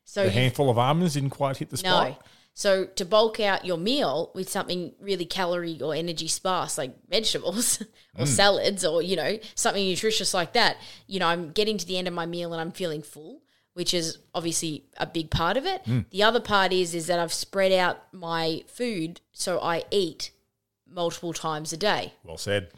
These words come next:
Speaker 1: So I don't feel like, for me, it's not like breakfast, snack, lunch, snack, dinner. For me, it's meal one,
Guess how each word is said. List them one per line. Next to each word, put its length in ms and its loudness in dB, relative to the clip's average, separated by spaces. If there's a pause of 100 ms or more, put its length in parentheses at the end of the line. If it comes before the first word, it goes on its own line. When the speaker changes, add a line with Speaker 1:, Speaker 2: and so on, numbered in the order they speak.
Speaker 1:
So 160 -4
I 120 6
don't 360 0
feel 300 2
like, 360 4
for 180 -6
me, 360 2
it's 180 -6
not 160 -2
like 280 -4
breakfast, 760 0 (260)
snack, 640 -2 (180)
lunch, 500 -2
snack, 560 -4 (100)
dinner. 460 -4 (460)
For 100 -6
me, 320 6
it's 360 2 (1200)
meal 300 -2
one, 360 -2